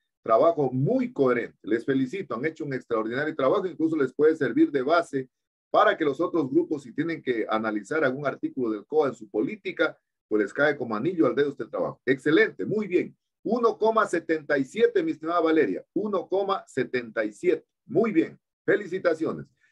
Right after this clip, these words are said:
Vamos con el grupo número cuatro, así mismo con esa norma de elemental respeto y consideración que todos nos debemos y nos tenemos acá. Vamos a escuchar entonces a nuestras compañeras y compañeros del grupo número cuatro. Tengan la bondad, por favor, así mismo de socializar en pantalla la presentación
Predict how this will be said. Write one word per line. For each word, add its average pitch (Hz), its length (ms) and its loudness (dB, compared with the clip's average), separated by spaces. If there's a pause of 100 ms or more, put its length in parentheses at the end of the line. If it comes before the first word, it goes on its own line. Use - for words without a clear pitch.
(140)
Vamos 202 300 4
con 190 160 -2
el 165 80 2
grupo 190 340 -2
número 202 400 -2
cuatro, 190 440 2
así 165 160 -4
mismo 180 240 0
con 147 160 -6
esa 160 200 -2
norma 160 340 2
de 131 60 0
elemental 127 480 -2
respeto 156 380 -4
y 139 60 -4
consideración 123 760 -2 (480)
que 120 160 0
todos 202 300 2
nos 151 160 -4
debemos 147 380 0
y 127 40 -8
nos 110 140 -12
tenemos 151 300 -6
acá. 180 240 0
Vamos 170 260 -2
a 139 40 -2
escuchar 139 360 -2
entonces 143 340 -4
a 123 40 -16
nuestras 143 200 -6
compañeras 123 560 -4
y 127 80 -12
compañeros 156 600 -2 (380)
del 120 200 2
grupo 151 380 -2
número 165 460 -2
cuatro. 170 400 2
Tengan 156 260 -4
la 131 80 0
bondad, 123 400 -6
por 120 160 -8
favor, 151 460 -2 (300)
así 113 220 -4
mismo 139 160 2
de 120 220 -2
socializar 110 540 -4
en 127 100 -10
pantalla 131 720 -2
la 101 180 -6
presentación 95 840 -6